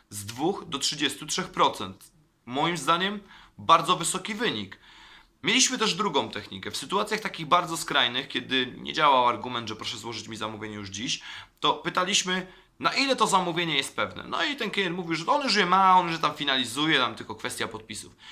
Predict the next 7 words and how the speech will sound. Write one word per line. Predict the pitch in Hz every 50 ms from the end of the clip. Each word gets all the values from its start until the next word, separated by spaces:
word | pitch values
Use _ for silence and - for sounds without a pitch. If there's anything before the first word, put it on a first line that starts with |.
| - - - - _ -
Dobrze, | - 139 135 - - 160 180 208 202 - - - - - _ _ _
to | - 135 127
proszę | - - 156 196 233 - - - - 160
pana | 156 - 151 143 135 113 101 92 - - - _ _ _ _ _ _
o | - 143
złożenie | 135 127 135 143 143 156 170 165 165 160 151 - -
zaliczki | 110 104 95 139 156 156 156 147 135 101 - - - 180 214 294 311 -